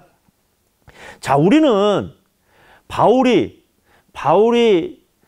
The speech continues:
십 년 사역을 마치고 지금 이스라엘 땅에 도착했습니다.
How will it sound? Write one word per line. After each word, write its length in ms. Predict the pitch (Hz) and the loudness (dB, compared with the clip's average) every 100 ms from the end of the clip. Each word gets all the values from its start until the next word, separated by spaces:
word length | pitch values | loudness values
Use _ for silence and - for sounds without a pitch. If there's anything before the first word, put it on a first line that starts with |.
| _ | _
십 200 | - 277 | -10 -4
년 300 | 277 277 262 | -2 0 0
사역을 320 | 240 240 226 | 0 2 2
마치고 1120 | 196 151 170 - - 254 247 247 233 233 - _ _ _ _ _ _ _ _ _ | 0 -2 -4 -12 -6 -6 0 2 4 2 -2 _ _ _ _ _ _ _ _ _
지금 400 | - 208 240 202 | -6 -2 -2 -2
이스라엘 520 | 185 - 240 233 220 | -4 -4 0 0 0
땅에 260 | 220 208 208 | -2 -2 -4
도착했습니다. 960 | 175 170 214 185 151 139 139 123 110 | -6 -4 -2 -2 -4 -10 -10 -10 -12